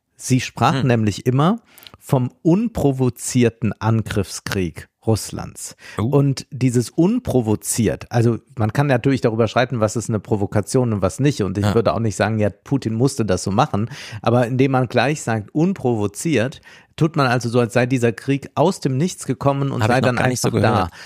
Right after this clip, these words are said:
Speaker 2: Ja.
Speaker 1: Und damit hat sie auch so ein Diskursverbot verhängt. Und jetzt kommt sie aber mit so einem riesigen Aber und formuliert das als erstes, bevor sie das andere überhaupt genannt hat. Sie sagt eigentlich sofort Aber mit Aber die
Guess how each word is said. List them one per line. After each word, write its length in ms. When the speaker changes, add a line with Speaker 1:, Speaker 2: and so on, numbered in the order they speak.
Speaker 2:
Ja. 60
Speaker 1:
Und 320
damit 540
hat 160
sie 160
auch 180
so 120
ein 220
Diskursverbot 800
verhängt. 360
Und 120
jetzt 340
kommt 300
sie 320
aber 400
mit 80
so 80
einem 220
riesigen 640
Aber 540
und 280
formuliert 500
das 140
als 140
erstes, 380
bevor 300
sie 100
das 160
andere 240
überhaupt 180
genannt 260
hat. 120
Sie 100
sagt 240
eigentlich 240
sofort 480
Aber 240
mit 240
Aber 300
die 260